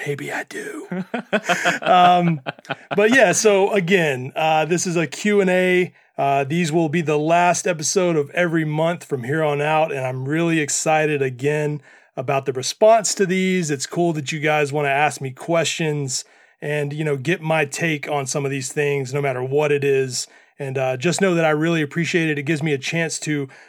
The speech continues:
talk about myself, which, uh, if you've been listening, you can tell that I enjoy doing that whenever I can. And, uh, it's, it's nice to take a break from the interviews and just sort of hang out with Botter,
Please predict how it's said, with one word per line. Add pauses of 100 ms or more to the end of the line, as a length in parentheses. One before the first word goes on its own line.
talk
about
myself,
which,
uh,
if
you've
been
listening,
you
can
tell
that
I
enjoy
doing
that
whenever
I
can. (460)
And,
uh,
it's,
it's
nice
to
take
a
break (200)
from
the
interviews
and
just
sort
of
hang
out
with
Botter,